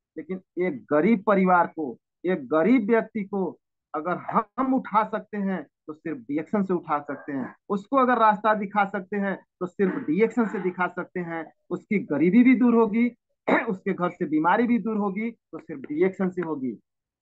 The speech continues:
तो एक गरीब व्यक्ति को रास्ता दिखाने के लिए डॉक्टर लीम ने हम सबको एक लक्ष्य दिया है कि निकलो, घर से निकलो, बताओ, घर से निकलो, बताओ डीएक्शन का प्रोडक्ट, खिलाओ डीएक्शन का प्रोडक्ट, बताओ। ये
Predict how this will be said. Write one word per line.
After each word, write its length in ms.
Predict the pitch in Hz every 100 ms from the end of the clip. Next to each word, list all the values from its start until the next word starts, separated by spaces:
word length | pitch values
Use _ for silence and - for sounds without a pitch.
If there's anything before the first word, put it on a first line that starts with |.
| _ -
तो 60 | 139 -
एक 200 | 196 131 -
गरीब 280 | 180 220
व्यक्ति 340 | 165 185 185 196
को 220 | 190 190
रास्ता 400 | 147 170 185 185
दिखाने 400 | 170 170 165 165
के 100 | 156
लिए 140 | 160 151
डॉक्टर 420 | 117 175 - 175
लीम 140 | 165
ने 120 | 165 160
हम 180 | 131 175
सबको 440 | 185 175 - 165 165 _ _ -
एक 160 | 156 147
लक्ष्य 420 | 135 156 - - 147
दिया 180 | 156 151
है 220 | 143 143
कि 360 | 143 _ - 151
निकलो, 720 | 160 165 226 285 262 185 - _ _
घर 300 | - - 208
से 140 | 240 247
निकलो, 300 | 240 233 226
बताओ, 600 | 180 170 180 196 214 185
घर 240 | 240 170 254
से 160 | 254
निकलो, 320 | 233 220 226
बताओ 440 | 196 170 180 202 247
डीएक्शन 400 | 233 233 226 226
का 140 | 214
प्रोडक्ट, 380 | 202 208 196 175 - _ _
खिलाओ 280 | 165 180 233
डीएक्शन 400 | 220 220 214 208
का 120 | 190
प्रोडक्ट, 380 | 190 190 180 165 - _
बताओ। 540 | 254 143 180 226 202 - _ _
ये 240 | 175 202